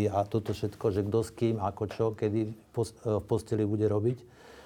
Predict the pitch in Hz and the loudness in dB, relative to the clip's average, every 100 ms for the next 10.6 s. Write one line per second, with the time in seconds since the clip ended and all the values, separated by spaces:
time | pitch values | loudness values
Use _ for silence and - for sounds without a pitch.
0 | - - - - - - 110 - 120 123 | -20 -20 -20 -20 -20 -6 -4 8 12 12
1 | 123 107 135 143 143 127 120 135 123 123 | 12 12 10 12 12 12 12 12 12 12
2 | 127 120 123 127 123 - 123 123 120 117 | 12 12 12 12 12 10 10 12 12 10
3 | 107 - - 117 120 113 113 113 117 117 | 6 0 6 8 10 8 8 8 8 4
4 | - 113 113 120 120 117 110 113 113 107 | 6 6 8 8 8 6 4 4 4 4
5 | - 117 110 110 95 - - - 98 101 | 6 6 8 6 2 -2 -12 -4 0 2
6 | 101 107 120 120 107 104 107 107 113 110 | 4 4 6 6 6 4 2 2 2 2
7 | 110 110 113 - 110 113 113 110 110 131 | 2 2 0 -4 -8 -6 -6 -4 6 8
8 | 117 113 - 127 120 113 113 117 117 120 | 10 8 6 8 10 10 8 8 8 8
9 | 110 107 110 110 110 123 104 107 104 101 | 8 4 6 6 6 2 4 4 4 2
10 | - 110 110 117 135 | 2 2 4 4 4